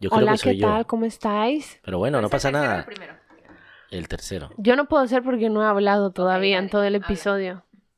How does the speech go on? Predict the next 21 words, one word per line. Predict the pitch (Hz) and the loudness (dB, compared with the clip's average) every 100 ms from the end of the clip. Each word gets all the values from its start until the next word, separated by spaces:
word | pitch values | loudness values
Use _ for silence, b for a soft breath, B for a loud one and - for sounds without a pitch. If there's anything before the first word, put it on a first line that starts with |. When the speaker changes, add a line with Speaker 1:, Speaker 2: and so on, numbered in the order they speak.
| _ _ _ | _ _ _
Speaker 2:
Y | 240 | 4
ahora | 233 | 4
que | 240 | 2
tengo | 233 240 | 2 2
mi | 240 | 4
minuto | 254 240 208 208 | 2 2 0 2
de | 226 | 0
gloria, | 196 202 214 240 311 - _ _ | 2 2 2 0 -2 -12 _ _
ah, | 185 160 - - | 2 2 0 -4
<laughs> | 202 220 - _ | -10 -12 -20 _
recordaros | 233 240 247 240 226 302 | 4 6 6 6 4 0
que | - | 0
nos | 240 233 | 0 2
podéis | 233 220 | 2 2
seguir | 226 220 226 | 2 2 2
en | 226 226 226 | 2 2 2
nuestra | 220 220 - - 214 202 | 2 2 -2 -2 4 4
red | 196 220 233 240 | 6 6 4 2
social | 233 226 208 - 220 226 | 0 2 2 4 4 6
por | 233 | 2
excelencia, | 220 226 208 202 233 - 277 | 2 2 2 2 2 0 -2